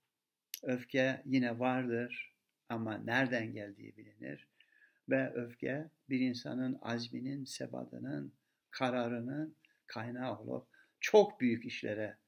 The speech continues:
imza atabilir. Çünkü yapılan bir haksızlığa öfkelenmiştir. Kimseye kızmadan bu düzenin yanlışlığının farkına vardırıp ancak düzenin değişmesiyle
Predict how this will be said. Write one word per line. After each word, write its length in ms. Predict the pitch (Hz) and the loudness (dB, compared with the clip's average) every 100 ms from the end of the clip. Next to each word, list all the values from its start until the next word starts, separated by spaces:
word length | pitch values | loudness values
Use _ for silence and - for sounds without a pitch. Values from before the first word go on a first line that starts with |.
| _ _ _ | _ _ _
imza 280 | 120 107 123 | -10 -8 -6
atabilir. 480 | 117 - - - - | -8 -8 -12 -12 -10
Çünkü 220 | - 120 | -4 2
yapılan 440 | 139 147 151 180 151 | 4 4 6 6 6
bir 60 | |
haksızlığa 520 | 117 123 - - 123 | 2 0 -4 -6 -4
öfkelenmiştir. 920 | 127 117 131 120 120 131 - 151 151 - - - - - - | -2 -4 -4 -4 -2 -4 2 4 4 0 -20 -20 -20 -20 -6
Kimseye 560 | - 139 - 139 123 - | 2 2 2 2 2 4
kızmadan 720 | - 180 139 113 110 127 135 _ _ _ _ _ _ _ _ - | 6 8 8 6 4 0 -4 _ _ _ _ _ _ _ _ 2
bu 340 | 139 156 127 | 6 6 6
düzenin 600 | 131 127 139 135 165 160 | 2 6 6 10 10 10
yanlışlığının 840 | 131 123 123 123 - 127 123 127 120 | 8 6 4 0 -2 -2 0 0 0
farkına 580 | - 120 117 127 123 | -2 -4 -4 -2 0
vardırıp 760 | 117 113 117 127 143 151 - - _ _ _ _ _ - - _ _ _ _ _ - | 0 -2 -4 -4 -2 -2 -4 -20 _ _ _ _ _ -12 -12 _ _ _ _ _ -4
ancak 640 | 131 139 123 127 120 120 _ _ _ _ _ - _ _ _ _ _ _ - | 0 0 2 0 -2 -10 _ _ _ _ _ -20 _ _ _ _ _ _ -4
düzenin 800 | 131 135 139 135 160 160 113 107 _ | 0 2 4 8 10 8 4 -2 _
değişmesiyle 1040 | 170 127 123 120 120 - 131 127 - 62 | -4 -2 -2 -4 -10 -8 -6 -6 -6 -10